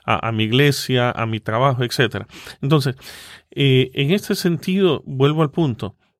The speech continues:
Eh, es importante recordar la palabra, en este caso vía tradición oral como Jesús,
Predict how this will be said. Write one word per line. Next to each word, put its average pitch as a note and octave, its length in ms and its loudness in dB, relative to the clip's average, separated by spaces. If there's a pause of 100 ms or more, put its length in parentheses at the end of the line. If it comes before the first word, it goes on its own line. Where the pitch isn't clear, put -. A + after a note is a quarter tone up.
(680)
Eh, A#2+ 340 2
es C#3 220 2
importante E3+ 1080 0 (440)
recordar B2+ 580 2
la D#3 180 2
palabra, D3+ 640 -2 (540)
en A#2 120 -2
este C3 240 0
caso C#3+ 540 -2
vía C3+ 240 2
tradición B2 440 2
oral C3 240 4
como C3 260 -2
Jesús, C#3 520 -4